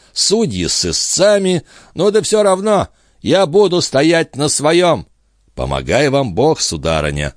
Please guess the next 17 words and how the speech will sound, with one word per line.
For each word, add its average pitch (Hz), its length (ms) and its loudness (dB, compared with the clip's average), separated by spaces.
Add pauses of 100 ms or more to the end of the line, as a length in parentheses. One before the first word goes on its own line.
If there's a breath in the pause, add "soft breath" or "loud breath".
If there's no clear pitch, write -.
(120)
произнёс 80 480 -2
адвокат, 73 560 -2 (240 soft breath)
набрасывая 82 640 -2
халат 85 400 -2
на 78 140 -4
левое 78 360 -2
плечо, 95 560 -2
точь-в-точь, - 760 -2
как - 180 -4
это 80 220 -2
сделал 78 480 -2
бы 80 160 -2
римский 85 440 -4
сенатор 80 580 -4
со - 140 -4
своей 69 380 -4
тогой. 64 540 -6